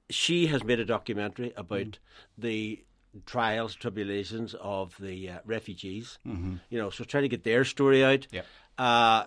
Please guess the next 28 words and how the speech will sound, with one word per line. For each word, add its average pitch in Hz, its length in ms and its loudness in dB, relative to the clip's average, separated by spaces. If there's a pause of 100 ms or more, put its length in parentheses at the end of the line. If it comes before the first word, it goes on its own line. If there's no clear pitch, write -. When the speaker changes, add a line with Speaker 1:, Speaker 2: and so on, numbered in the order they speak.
(120)
Speaker 1:
trying 156 160 4
to 160 60 2
get 147 160 0
the 117 60 -6
story 123 320 2
out, 117 200 4
and 139 140 2
particularly 262 580 2
for 131 340 4 (340)
a 131 80 4
lot 147 220 6
of 135 140 2 (120)
maybe 139 300 2
smaller 120 560 0
independent 107 760 -6
filmmakers, 117 640 -4
Speaker 2:
Mm-hmm. 90 320 -4 (100)
Speaker 1:
you 123 100 -4
know, 107 140 0
who 110 100 -6
see 131 240 0
this 107 300 -2
as 101 300 -6 (100)
a 104 80 -4
way 104 280 -2
of 95 140 -8
getting, 95 380 -8 (480)
um, 92 480 -8